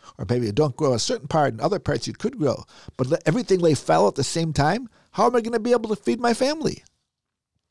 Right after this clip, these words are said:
And then the Torah tells us that Hashem promises the Jewish people, "Don't worry.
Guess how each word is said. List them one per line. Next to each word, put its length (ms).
And 80
then 120
the 60
Torah 220
tells 320
us 240
that 140
Hashem 340
promises 400
the 80
Jewish 260
people, 520
"Don't 260
worry. 400